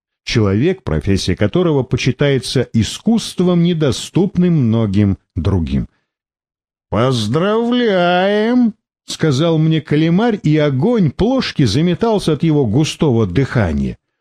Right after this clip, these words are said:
"Не знал. Поздравляем, дело хорошее. Оно, конечно, в наше время свататься лучше с кругом колбасы".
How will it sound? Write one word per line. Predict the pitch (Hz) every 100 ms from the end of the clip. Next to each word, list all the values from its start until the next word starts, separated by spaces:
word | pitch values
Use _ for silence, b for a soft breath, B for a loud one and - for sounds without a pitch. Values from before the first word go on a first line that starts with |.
| _ _ _
"Не | 78 101 123 151
знал. | 147 127 160 156 143 131 123 123 135 160 175 - _ _ _ _ _
Поздравляем, | 95 113 110 98 131 165 185 196 190 165 160 156 196 196 196 104
дело | 113 110 104 123
хорошее. | - 98 143 156 156 135 143 - - 175 175 185 202 _ _ _ _
Оно, | 101 151 165
конечно, | 180 190 202 208 151 - 123 120
в |
наше | 131 156 - 131
время | 131 127 160 170 139
свататься | - 107 85 101 143 - 220 - - 180
лучше | 123 151 - - 165
с | -
кругом | - 110 110 104 117 147
колбасы". | 143 147 156 143 196 214 - 262 202 165